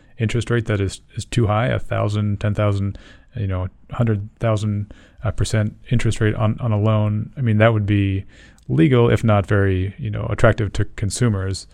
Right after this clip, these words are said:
But, uh, in, in the cash call line of argument that, you know,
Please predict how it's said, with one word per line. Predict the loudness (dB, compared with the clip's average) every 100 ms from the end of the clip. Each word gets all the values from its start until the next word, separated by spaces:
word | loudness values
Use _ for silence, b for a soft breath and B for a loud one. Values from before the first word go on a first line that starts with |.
| b b
But, | -2 -2 -2 -8
uh, | -6 -6 -6
in, | -2 2 2 0
in | 0 0
the | 0
cash | 0 0 0
call | 2
line | 2 4
of |
argument | 4 4 2 0
that, | 0 -2 -4 _ -20 -10
you | -6
know, | -6